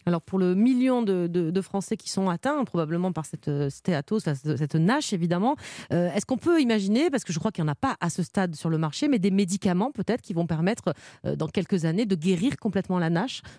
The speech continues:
même si, bien sûr, il faut maigrir, il faudra toujours, euh, appliquer ces mesures hygiéno-diététiques, mais le, est-ce que des médicaments vont venir nous,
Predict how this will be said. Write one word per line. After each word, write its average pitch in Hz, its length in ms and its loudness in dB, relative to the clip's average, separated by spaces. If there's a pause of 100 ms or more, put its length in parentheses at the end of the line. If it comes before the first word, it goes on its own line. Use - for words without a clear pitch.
même 160 120 2
si, - 160 -6
bien 185 140 2
sûr, 247 200 -2
il 233 60 0
faut 240 160 2
maigrir, 240 280 2
il 233 60 0
faudra 180 220 -2
toujours, 208 360 -4 (300)
euh, 156 160 -2
appliquer 170 400 -2
ces 196 140 0
mesures 180 260 2
hygiéno-diététiques, 175 720 0
mais 190 100 4
le, 170 220 0
est-ce - 140 -6
que 202 80 -2
des 175 100 2
médicaments 208 540 0
vont 190 80 -2
venir 160 180 2
nous, 143 300 0